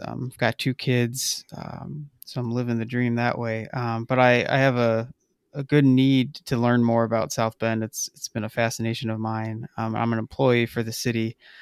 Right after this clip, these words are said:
so I'm the zoning specialist. Um, so I do, I work with development, um, and helping people get their projects, um, approved and across the finish line. Um, but yeah, that's my story. It's, it's a pretty simple one.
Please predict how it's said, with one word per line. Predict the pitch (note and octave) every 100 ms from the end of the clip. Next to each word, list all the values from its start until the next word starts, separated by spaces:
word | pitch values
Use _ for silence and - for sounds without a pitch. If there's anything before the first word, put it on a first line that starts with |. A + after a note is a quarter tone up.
| - _
so | - A#2+
I'm |
the | A#2
zoning | A2+ A#2+ A#2 A#2
specialist. | A#2 - A2 - A2+ A2 - -
Um, | A2+
so | A2 A2
I | A2
do, | A2 G2+ -
I |
work | A#2 A2+ -
with | A2+
development, | A2 A2+ A2 - A2+ A2 A2 -
um, | A#2+ A#2 A2+
and | A#2+
helping | A#2 A2+ A#2
people | A#2 A#2 A2+
get | A2+
their | - A2
projects, | - A2+ A2 A2 A2 - - -
um, | A#2 A2 - B2
approved | - - A2+ A2
and | A2
across | A2 A#2 A2+
the | -
finish | - A#2 A2+
line. | A#2 A#2 A#2 C3+ _ _ _ _ _ _ _ _ -
Um, | A2+ G2+ - - - - _ _ -
but | - B2+
yeah, | B2
that's | C3+ -
my | A#2+ C#3+
story. | - F#2 F2 F#2+
It's, | A#2 -
it's | - -
a |
pretty | - C#3 B2+ A#2
simple | - C3 -
one. | G#2 A2+ B2+